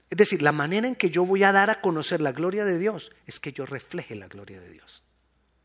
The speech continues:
Es mi responsabilidad, es tu responsabilidad. Mira al que está a su lado, levante su dedo y dígale,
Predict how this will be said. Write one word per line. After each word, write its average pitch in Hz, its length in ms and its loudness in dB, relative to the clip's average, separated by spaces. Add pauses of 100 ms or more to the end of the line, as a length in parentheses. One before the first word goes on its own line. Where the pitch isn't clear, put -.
(2250)
Es 120 120 -8
mi 131 100 -6
responsabilidad, 107 920 -10 (440)
es - 380 -8
tu 180 140 -2
responsabilidad. 110 920 -10 (1700)
Mira 113 160 -6
al 135 80 -4
que - 80 -6
está - 160 -8
a 104 40 -10
su 127 100 -12
lado, 101 280 -12 (1000)
levante 117 460 -4
su - 160 -10
dedo 110 280 -14 (1400)
y 117 100 -8
dígale, 127 640 0